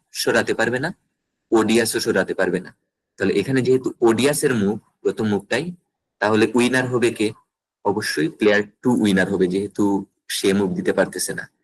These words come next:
প্লেয়ার টু বলতে হচ্ছে ইভেনিয়াস। এই যে দেখেন প্রথম কেসের আনসার হচ্ছে ইভেনিয়াস। এখন আমরা পরের কেসটা দেখি,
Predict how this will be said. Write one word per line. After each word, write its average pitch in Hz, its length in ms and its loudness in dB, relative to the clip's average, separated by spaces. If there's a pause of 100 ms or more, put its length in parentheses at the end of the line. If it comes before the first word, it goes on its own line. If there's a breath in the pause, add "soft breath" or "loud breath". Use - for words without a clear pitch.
(220)
প্লেয়ার 101 220 2 (120)
টু 123 60 0 (120)
বলতে 110 220 0
হচ্ছে 113 220 -2 (240)
ইভেনিয়াস। 101 460 2
এই 95 100 -2
যে 98 140 4
দেখেন 127 260 -2
প্রথম 107 220 0 (100)
কেসের 104 380 0
আনসার 110 260 -2
হচ্ছে - 220 -8 (220)
ইভেনিয়াস। 92 420 0 (1160)
এখন 101 200 -14
আমরা 101 120 0 (140)
পরের 120 280 4
কেসটা 110 360 0
দেখি, 98 220 -2